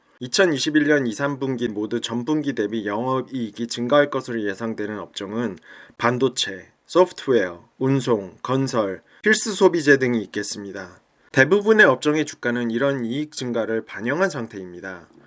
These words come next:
표를 통해서 확인하실 수 있겠습니다. 다만 지난 사 일 기준 코스피 지수가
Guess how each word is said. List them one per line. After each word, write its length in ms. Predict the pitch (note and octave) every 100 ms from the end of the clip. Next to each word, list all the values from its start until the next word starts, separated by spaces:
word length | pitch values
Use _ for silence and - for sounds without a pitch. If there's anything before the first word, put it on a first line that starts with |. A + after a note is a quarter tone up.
| - - _
표를 280 | - A3 G#3
통해서 480 | G3+ F3 D#3+ D#3 D#3
확인하실 500 | F#3+ F#3+ F#3 D#3+ C3
수 180 | - A2
있겠습니다. 800 | - A2 - G2+ F#2+ F#2+ F2+ _ _
다만 640 | - B2 C#3+ A2+ A2+ A2 F#2
지난 260 | C3+ D#3+ D#3
사 220 | C3+ C#3+
일 180 | D#3+ C3
기준 360 | A#2 C3+ A#2+
코스피 440 | - F#3 G3 G3 C#3+
지수가 560 | A#2 - C#3 A#2 G2